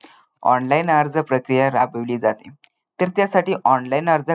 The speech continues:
कशा प्रकारे तुम्ही करू शकता, याची step by step आपण प्रोसेस या व्हिडिओच्या माध्यमातून आपण जाणून घेणार आहोत.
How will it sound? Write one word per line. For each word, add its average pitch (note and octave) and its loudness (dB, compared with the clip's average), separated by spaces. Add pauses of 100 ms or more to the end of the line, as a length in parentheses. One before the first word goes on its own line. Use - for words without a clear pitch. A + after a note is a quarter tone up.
कशा C3 0
प्रकारे C#3 0
तुम्ही C#3 -2
करू A#2+ -2
शकता, - -6 (480)
याची C#3 0
step D3+ -2
by E3 0
step B2+ -2
आपण A#2 0
प्रोसेस A#2+ -4
या C3+ 2
व्हिडिओच्या D#3 0
माध्यमातून A#2+ 0
आपण B2 -2
जाणून A#2 2
घेणार A2+ -6
आहोत. A2+ -10